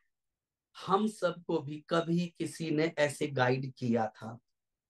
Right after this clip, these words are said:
कभी इसी तरह का offer हम सबको भी मिला, जिसकी वजह से हमें कामयाबी जल्दी मिली। तो leaders, Galway में बड़े-बड़े उदाहरण हैं, बहुत बड़े-बड़े example हैं,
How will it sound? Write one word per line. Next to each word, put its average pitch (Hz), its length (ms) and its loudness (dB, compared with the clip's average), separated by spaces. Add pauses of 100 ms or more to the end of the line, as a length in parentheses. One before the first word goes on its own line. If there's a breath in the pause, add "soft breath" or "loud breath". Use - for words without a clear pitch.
(420 soft breath)
कभी 202 200 10
इसी 226 400 4
तरह 226 300 8
का 226 180 4
offer 220 640 4 (300)
हम 196 180 -4
सबको 214 560 4
भी 269 140 4
मिला, 160 460 4 (360)
जिसकी 175 420 -10
वजह 170 260 4
से 175 160 -2
हमें 156 420 0
कामयाबी 147 680 -2
जल्दी 127 420 0
मिली। 101 420 -10 (760)
तो 139 80 0
leaders, 170 720 4 (400)
Galway 170 360 6
में 165 220 2
बड़े-बड़े 165 560 6
उदाहरण 151 480 -2
हैं, 160 180 -6
बहुत 143 320 -4
बड़े-बड़े 143 540 0
example 123 600 -4
हैं, 104 180 -10